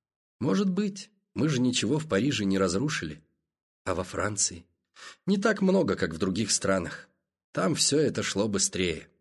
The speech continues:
"Может быть, вы разрушили достаточно, чтобы французы еще много лет нас ненавидели?" "Может быть,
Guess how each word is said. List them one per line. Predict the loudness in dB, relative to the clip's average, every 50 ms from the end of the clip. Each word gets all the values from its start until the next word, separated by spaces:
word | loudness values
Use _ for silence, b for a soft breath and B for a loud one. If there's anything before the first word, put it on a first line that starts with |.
| _ _ _ _ _ _ _ _ _ _ _ _ -12
"Может | -8 -6 -6 -6 -6
быть, | -4 -6 -6 -2
вы | -2 -2 0
разрушили | 0 -2 -2 -2 -4 -4 -4 -4 -4 -4 -4
достаточно, | -2 -2 -2 -2 -2 -2 -6 -6 -4 -4 -4 -4 -4 -4
чтобы | -4 -6 -6 -6 -8
французы | -6 -4 -4 -2 -2 -2 -2 -2 -2 -2
еще | -2 -2 -2 -2 -2
много | -2 0 0 -2 -2 -4 -6
лет | -6 -6 -4 -6 -6 -6 -8
нас | -6 -4 -2 -2 -2
ненавидели?" | -2 -2 -2 -4 -4 -4 -6 -6 -6 -10 -12 -14 -18 _ _ _ _ _ _ _ -20 B B B B B B B B
"Может | 0 2 4 4 2
быть, | 2 2 2 2 2 0 -2 -4